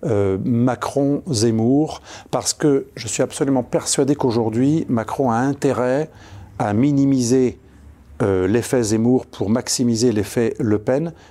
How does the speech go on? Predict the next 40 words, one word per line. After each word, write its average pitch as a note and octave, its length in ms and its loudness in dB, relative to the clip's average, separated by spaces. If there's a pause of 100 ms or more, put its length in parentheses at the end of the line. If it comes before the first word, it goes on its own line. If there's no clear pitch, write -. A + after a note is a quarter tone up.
car A#2 160 0
il A#2+ 100 0
craint D3 220 -2
beaucoup A2+ 260 -2
plus - 160 -2
Zemmour A2+ 360 0
intellectuellement. G#2 760 -2 (460)
Et, B2 320 4
euh, G#2 600 2
si - 260 0
j'étais A#2+ 240 2
lui, C#3 80 2
je B2 80 2
ferais A#2+ 160 -4
la A2 80 0
même G#2+ 140 0
chose. D#3+ 360 -2 (400)
Et B2 120 2
donc, D3 280 0
euh, B2+ 180 2 (120)
vous A#2+ 100 0
connaissez B2 380 0
la A#2 80 0
loi A#2 160 2
du A2 80 -4
sondage. B2 480 -4 (320)
Plus D#3 100 0
on D3 140 2
fait D3 160 -2
croire D3 440 -2 (240)
quelque C3+ 280 -2
chose, B2+ 260 0
même B2+ 140 0
si C#3+ 140 -6
le B2 60 -4
sondage B2+ 320 0
est G#2+ 120 -6
un G#2+ 80 -4
peu G#2+ 100 -2
orienté, A2 560 0